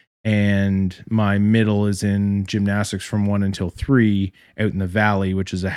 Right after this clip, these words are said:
about twenty-five minutes away. We get all of that done. So lunch is a, is usually a concern of doing that. Breakfast is usually okay. Uh, and then at the end of the day, we're all completely zonked.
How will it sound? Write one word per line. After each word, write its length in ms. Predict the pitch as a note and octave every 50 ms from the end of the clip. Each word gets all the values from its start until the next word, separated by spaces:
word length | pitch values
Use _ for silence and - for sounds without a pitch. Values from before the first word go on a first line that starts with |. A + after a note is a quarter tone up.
| - - - -
about 280 | G2+ F2+ G2+ F#2 F2+ -
twenty-five 400 | - G#2+ G2 F#2 - - F#2 F2
minutes 240 | F#2+ F#2 - - -
away. 300 | G#2+ G#2+ G#2 F2+ D#2+ - - - - - - _ _ _
We 140 | A#2+ A#2 A2
get 260 | A2+ A2 - - _ _
all 240 | A#2+ A#2 A#2 A#2 A2+
of 100 | G#2+ G2+
that 260 | A2 G#2+ G#2+ G2+ -
done. 520 | - G#2 G2+ G2+ G2 F#2+ G2 G2 F#2+ F#2+ - _
So 380 | - - - B2+ A2 G#2 G2+ G2+ G2+ G2 D2+
lunch 340 | G2+ A#2 A#2+ A#2+ A#2+ A#2+ -
is 160 | A#2+ G#2+ -
a, 160 | A2 G#2 F#2+ F#2 - -
is 240 | - A#2 G#2+ F#2 G2
usually 480 | F2 G#2+ A2+ A#2 A2 G#2 G#2+ G#2 G2+
a 40 | G2
concern 480 | F#2+ - G#2+ F#2+ - - G#2 G2+ G2 G2
of 200 | F#2+ F2+ G2 G2+
doing 260 | - A2 G2+ G2 G2
that. 420 | G2 G2 F#2+ F#2 F#2 G2 - G2+ -
Breakfast 500 | - G#2+ G#2 G2+ - A2 G#2 - - -
is 340 | F#2+ F#2+ F2+ F#2 F#2+ - - - _ _ -
usually 680 | F2+ G#2+ A2 G#2 F#2+ F#2 F#2 F2+ F2+ F2+ F2 E2 - - -
okay. 500 | F#2 F#2+ F2 - - F#2 F2+ F2 F#2 F#2 - - - - - - _ _ _
Uh, 320 | - A2 A2 G#2+ G#2 G#2 -
and 200 | - A#2 A2 A2
then 100 | G#2+ G#2
at 120 | G#2 G2+ -
the 120 | A2+ A2+
end 140 | A#2 B2 B2
of 60 | A#2
the 40 | A2 A2
day, 180 | G#2+ A2+ A2+
we're 200 | A2 G#2 A2 G#2+
all 220 | G#2 G2+ G2 G2 F#2+
completely 560 | - - G#2 G2 - A2+ G#2+ F#2 F2 G2+ F#2+
zonked. 540 | F#2 F2+ F#2+ F#2 F#2 F#2 F#2 F#2 - -